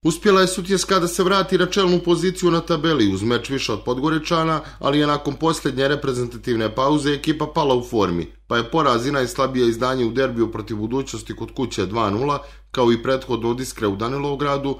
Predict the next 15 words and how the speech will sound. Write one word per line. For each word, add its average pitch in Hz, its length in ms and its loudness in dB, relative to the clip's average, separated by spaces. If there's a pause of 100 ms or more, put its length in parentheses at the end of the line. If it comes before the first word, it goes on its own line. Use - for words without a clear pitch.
(140)
otkrio 127 460 -2
i 131 40 0
neke 131 300 -2
limite 123 400 -2
ekipe. 87 400 -6 (640)
Jesen 151 440 -2
je 151 80 0
završena 160 580 0
remijima 160 480 2
u 156 60 0
gostima 151 480 0
protiv 101 380 -6
Titograda 131 520 0
i 139 80 0
Grblja, 135 380 0